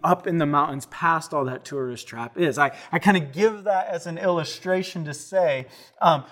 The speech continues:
the blinking lights and the quick fix tourist traps, they can't tempt you off course in life from getting to the true beauty and the true satisfaction of the mountains in which you are going to.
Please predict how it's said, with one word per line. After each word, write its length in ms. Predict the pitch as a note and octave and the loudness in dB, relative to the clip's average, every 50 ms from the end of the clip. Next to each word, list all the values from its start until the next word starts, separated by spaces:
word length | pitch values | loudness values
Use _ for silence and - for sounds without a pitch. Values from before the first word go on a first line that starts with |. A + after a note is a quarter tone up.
| - - - | -16 -4 0
the 100 | F#3 F3 | 2 2
blinking 880 | C#3 B2+ - D3 D#3 F3 F#3+ G3+ G#3+ G3+ - A3 G#3+ G#3 G#3+ G3+ F#3+ | 2 0 -4 -4 -2 0 2 2 2 2 2 0 0 0 0 -2 -2
lights 560 | F3+ F3 E3+ D#3+ D3 C3+ C#3 D#3+ D#3+ - - | 2 4 4 4 4 2 -2 -4 -4 -4 -2
and 160 | F3 D#3+ E3 E3 | -2 -2 0 -2
the 80 | E3 | -2
quick 520 | E3 - - - - G3 G#3 A3+ A3 A3 - | -4 -4 -6 -2 2 4 4 4 2 0 -8
fix 600 | - - - - G#3 G3+ F3+ E3 D#3+ - - - | -16 -16 -8 -2 0 2 2 2 0 -2 -8 -12
tourist 540 | - - - G#3+ G#3 G3+ G3 F#3 E3 - - | -10 -6 -4 -2 0 0 2 0 0 -2 -2
traps, 360 | - D3+ C#3 C#3 D3+ - - - - - - | 0 4 4 4 4 2 -4 -20 -18 -4 2
they 100 | F#3+ F#3 | 2 2
can't 420 | F3+ F3+ F#3+ G#3 G3 G3 - - - | 4 4 2 2 2 0 -2 -6 -10
tempt 500 | - - - G#3+ A3 A3 A3+ A3 - - | -10 -2 2 4 4 4 4 2 -2 -6
you 240 | A3 A3+ A#3+ F#4 - - | -6 -4 -4 -4 -4 -2
off 460 | G3+ F3+ F3+ F#3 F#3+ - - - _ | 0 2 2 2 0 -2 -8 -20 _
course 520 | - - - G#3+ G#3+ G#3 F3+ D3+ D3+ D3+ - | -16 -8 -2 2 4 6 6 4 4 -2 -4
in 240 | - G3 D#3+ D3+ D3 | -6 -4 -4 -2 2
life 320 | D3 C#3+ C#3 C#3 C#3 - - - - - | 4 4 4 2 0 -4 -12 -20 -20 -6
from 200 | - F#3+ G3 E3+ | 0 2 4 4
getting 280 | D3 F3+ F3+ G3+ A3 G#3 | 4 4 4 4 4 2
to 120 | - - | 0 0
the 120 | E3 E3 D3+ | 0 0 0
true 520 | - - - - - - G3+ A3+ A#3+ B3 | 2 0 -4 -2 -2 0 2 4 4 2
beauty 520 | F#3+ F3+ F#3+ E3 D3+ C#3+ C#3 C3+ C#3+ C#3 - - - - | 2 0 2 2 2 2 2 0 -4 -4 -6 -12 -10 -2
and 160 | - E3 E3 | 0 0 2
the 80 | D3 C#3+ | 2 0
true 400 | C#3+ - - - - G#3 A3+ A#3+ | -2 -2 -4 -2 0 0 0 0
satisfaction 880 | A#3 - A#3+ G3+ F#3 F#3 F3+ - - F3 D#3+ D3 D#3 D3+ - - D#3 D3 | 0 4 4 4 4 4 0 -2 0 2 4 4 2 0 -2 -4 -2 -2
of 160 | D3+ D3 C#3+ | -2 0 0
the 100 | D#3 D3 | 0 0
mountains 720 | D3 D3+ D#3 E3 F3 F3+ F#3+ G#3+ F3 D3+ D3 C#3 - - | 0 0 2 2 2 2 2 -2 -6 -6 -4 -4 -4 -2
in 200 | E3+ D3+ D3+ C#3+ | -2 -2 0 2
which 340 | E3 E3+ E3+ E3 - - D#3+ | 2 2 2 0 -4 -8 -2
you 120 | D#3 D#3 | 2 4
are 140 | D3 C#3+ C3+ | 4 4 4
going 480 | - D3 D3 D#3 D#3 D3+ D3 C#3 C#3 | 2 0 0 0 0 0 0 -2 -4
to. 460 | B2 - - D3 C#3 B2 G#2 - - | -6 -8 -8 -8 -6 -6 -8 -10 -12